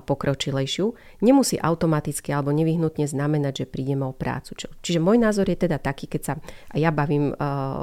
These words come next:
v rámci debat o, o budúcnosti, o tom, že ako sa, e, tá práca zmení, tak, e, v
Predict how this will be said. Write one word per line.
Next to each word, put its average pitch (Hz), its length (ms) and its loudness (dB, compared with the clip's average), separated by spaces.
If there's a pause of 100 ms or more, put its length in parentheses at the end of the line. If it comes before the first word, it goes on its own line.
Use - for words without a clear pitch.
v - 240 -8
rámci 156 320 -4
debat 160 400 -2
o, 143 160 -2
o - 240 0
budúcnosti, 175 720 2
o 143 80 -4
tom, 156 160 0
že 156 160 -4
ako 156 240 -2
sa, 139 160 -4
e, - 640 -6
tá 160 160 2
práca 175 320 0
zmení, 139 480 -2 (320)
tak, 147 240 -4
e, 151 320 -2
v - 100 -12